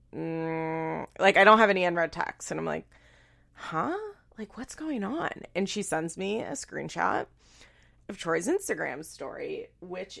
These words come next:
is him sharing the email exchange between him and Solid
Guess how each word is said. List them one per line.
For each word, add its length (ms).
is 720
him 520
sharing 720
the 240
email 340
exchange 920
between 500
him 600
and 200
Solid 300